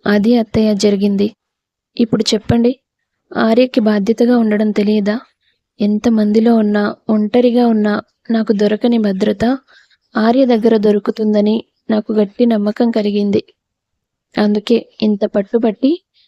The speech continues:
తనని పెళ్లి చేసుకున్నాను. తన ఫ్యామిలీకి తన అవసరం ఉందని తనకు తెలిసేలా చెయ్యాలి.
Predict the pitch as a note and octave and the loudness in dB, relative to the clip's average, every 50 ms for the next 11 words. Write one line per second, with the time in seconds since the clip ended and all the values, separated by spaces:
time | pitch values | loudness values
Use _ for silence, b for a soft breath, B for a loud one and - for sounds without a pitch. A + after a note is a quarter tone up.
0 | _ _ _ _ - A3+ A3 A3 G#3 G#3 G3+ G#3 G3+ G#3 G#3+ - A#3 A3 - - | _ _ _ _ -2 0 0 2 0 0 0 -2 -2 0 0 0 0 -2 -2 -4
1 | - - G3+ G3 G3 G3 F#3 G3 - G3+ - _ _ _ _ _ _ _ _ _ | -4 -4 -2 -2 -2 -2 -2 -4 -6 -6 -10 _ _ _ _ _ _ _ _ _
2 | _ _ _ _ _ _ _ _ _ A3 A3 G#3+ G#3 - G3+ F#3+ G3+ A3 B3+ C#4+ | _ _ _ _ _ _ _ _ _ 0 0 0 0 0 0 2 2 2 2 2
3 | D4 - C4+ - A#3+ A3+ G#3+ G3 F#3+ G3+ G#3+ - - C4 B3 A#3+ A3+ G#3 G3+ G#3 | 2 0 0 0 0 0 0 0 0 0 0 0 0 0 0 0 0 0 0 0
4 | G#3 A3 C4+ D#4+ - B3 A#3 A#3 A3 A#3+ G#3 - G#3+ G3+ A3 A3+ - C4+ B3+ A#3+ | 0 0 0 -2 -2 -2 -2 0 -2 -2 -2 -2 0 0 0 0 0 0 0 2
5 | A#3 B3 C4 - C4 G#3+ G3+ G#3 G#3+ G#3+ G3+ F#3+ - - | 0 -2 -2 -2 -2 -2 -2 -2 -4 -4 -4 -4 -6 -8